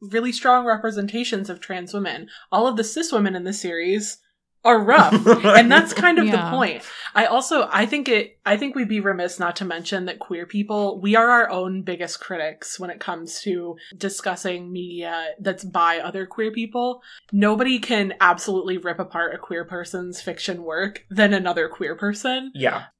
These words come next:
Speaker 1: And so there's also that level as well.
Speaker 2: And that's what I worry about. I'm very, like, hesitant to, like, say deliberately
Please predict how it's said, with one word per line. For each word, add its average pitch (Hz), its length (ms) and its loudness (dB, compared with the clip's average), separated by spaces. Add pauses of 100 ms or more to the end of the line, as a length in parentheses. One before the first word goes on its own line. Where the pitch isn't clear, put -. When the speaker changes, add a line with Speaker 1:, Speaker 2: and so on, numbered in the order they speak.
Speaker 1:
And 202 160 2
so 214 100 2
there's 208 200 4
also 240 300 2
that 170 420 0
level 160 400 -4
as 170 140 -10
well. 151 460 -10 (220)
Speaker 2:
And 202 360 0
that's 214 160 2
what 175 100 6
I 131 80 -2
worry 123 200 0
about. 123 200 -4
I'm 135 360 -4
very, 127 320 -2
like, 120 360 -2 (420)
hesitant - 640 -10 (100)
to, 117 140 -10
like, 117 340 -8 (140)
say - 280 -4
deliberately 117 800 -10